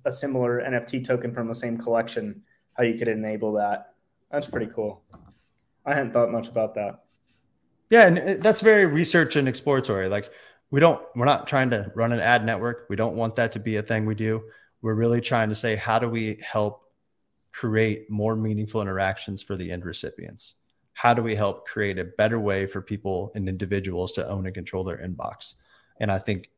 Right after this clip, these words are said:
Speaker 2: the consent mechanism and all the different layers that it could be, from the application layer, identity layer, token layer, and economic layer, are a lot of things to think about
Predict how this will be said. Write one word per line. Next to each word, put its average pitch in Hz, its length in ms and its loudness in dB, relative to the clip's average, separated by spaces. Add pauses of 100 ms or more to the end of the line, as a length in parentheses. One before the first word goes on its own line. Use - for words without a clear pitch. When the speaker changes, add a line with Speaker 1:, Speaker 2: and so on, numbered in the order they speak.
Speaker 2:
the 107 80 -4
consent 104 460 -2
mechanism 92 720 -2
and 95 120 -4
all 98 120 0
the 101 100 -2
different 95 400 -4
layers 95 320 0
that 92 120 -2
it 87 100 -8
could 92 180 -6
be, 104 360 -2 (160)
from 101 180 0
the 92 100 -2
application 110 580 0
layer, 107 380 2
identity 101 460 -2
layer, 92 340 -2
token 101 420 -2
layer, 92 260 -2
and 87 100 -4
economic 117 520 0
layer, 87 360 -6 (340)
are 98 160 4
a 95 60 0
lot 95 240 4
of 95 160 -4
things 87 480 -6 (300)
to 92 260 -2
think 127 200 0
about 87 440 0